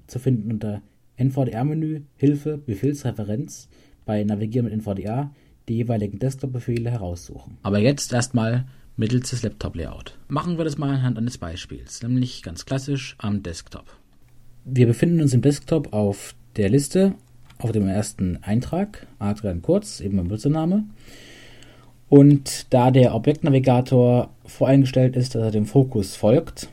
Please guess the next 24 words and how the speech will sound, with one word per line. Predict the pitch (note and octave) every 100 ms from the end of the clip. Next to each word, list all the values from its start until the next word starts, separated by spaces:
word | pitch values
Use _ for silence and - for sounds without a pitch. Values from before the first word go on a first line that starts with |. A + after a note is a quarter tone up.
| -
steht | - - - A#2+ B2 -
auch | A#2 -
der |
Objektnavigator | B2+ B2+ B2+ F#2+ F2+ F2 - F2+
auf | - E2
Adrian | F#2+ F#2 E2+ D#2+
Kurz. | - C2+ - - - - - - - - - - - - - - - - - - - - - -
Mit | - -
N | E3
V | - D3+
D | C#3+
A | B2+
Umschaltpfeil | C3 C#3+ C3 A#2+ - A#2+ A2
links | C#3 F#3+ - -
und | - B2
N | C3
V | C3 B2+
D | B2 A#2
A |
Umschaltpfeil | A2+ B2+ B2+ G#2+ - G2
rechts | A2+ C#3 -
bewegen | A#2 A2 A#2+
wir | B2
uns | B2 C3 -